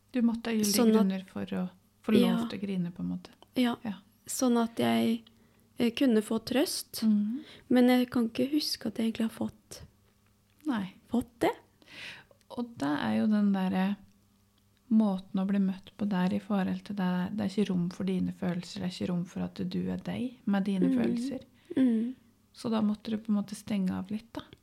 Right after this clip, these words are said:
Speaker 2: Mhm.
Speaker 1: Mhm.
Speaker 2: Jeg husker veldig, veldig godt en gang, ehm, hvor jeg lå i senga. Og så var jeg lei meg, og jeg vet ikke hvorfor. Eh, jeg husker ikke hvorfor. Eh, men da husker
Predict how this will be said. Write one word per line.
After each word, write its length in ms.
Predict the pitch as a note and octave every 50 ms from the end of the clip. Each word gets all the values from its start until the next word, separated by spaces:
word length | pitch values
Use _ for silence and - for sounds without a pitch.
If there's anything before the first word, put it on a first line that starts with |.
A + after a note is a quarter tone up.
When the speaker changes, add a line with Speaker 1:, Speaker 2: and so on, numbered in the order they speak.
| _ _ _ _ _ -
Speaker 2:
Mhm. 380 | D4 D4+ D4 B3 A3+ A#3 D4 D4 - - _ _ _ _ _ _ _ _ _ _ _ _ _ _ _ _ _
Speaker 1:
Mhm. 220 | - A#3 A3 G3 - - - - - _ _ _ _ _ _ _ _ _ _ _ _ - -
Speaker 2:
Jeg 80 | -
husker 420 | - - F3 - - - - C4+ C4
veldig, 300 | B3+ C4+ B3 A#3 G#3+ A3+
veldig 200 | A3+ A3 G#3+ G#3+
godt 380 | - A3 A3 - - - - - -
en 320 | - A3 A3 G#3+ G#3 G#3+ G#3
gang, 280 | G#3 G#3 G3+ A3 A3
ehm, 760 | A3 A3+ A#3 A3+ A3 A3 A3 G#3+ G#3+ G#3+ A3 A3 A3 A3 A3 G#3+ - - - - - - - - _ _
hvor 120 | - A3+ A#3
jeg 160 | A3+ A3 A3 A3
lå 240 | G#3 G3+ G3+ G3+ G#3
i 40 | G#3+
senga. 440 | A3+ - - A3+ G3 F#3+ F#3+ G3 G3 G3 - _ _ _ _ _ _ - _ _ _ _ _ - - - _ _ - -
Og 80 | A#3 A3+
så 340 | - - B3 A#3+ A#3 A#3 A3+
var 140 | A3+ G#3
jeg 160 | A3+ B3 C4 B3+
lei 140 | B3+ A#3
meg, 140 | A3+ B3+ - D4+
og 60 | C4+
jeg 200 | C4 B3 B3 A#3+
vet 160 | A3+ G3+ G3 - -
ikke 100 | B3 G#3+
hvorfor. 320 | G3+ G3 G3 - D#3+ - - - - _ _ _ _ _ _ _ _
Eh, 200 | - - B3+ B3
jeg 180 | B3 B3+ A#3+ B3
husker 640 | B3 A3+ - - - - A3 G#3+ G#3+ G#3 A#3+ A#3+ -
ikke 420 | - A3 G#3 - - A3+ G#3+ G#3 G#3 G#3
hvorfor. 240 | G#3 - - - - - - - _ _ _ _ - - - - - - - - - - _ _
Eh, 200 | - B3 B3 B3
men 220 | A#3+ A#3+ A#3+ A#3+ A#3
da 80 | A#3
husker 320 | A#3+ B3 A#3+ - - -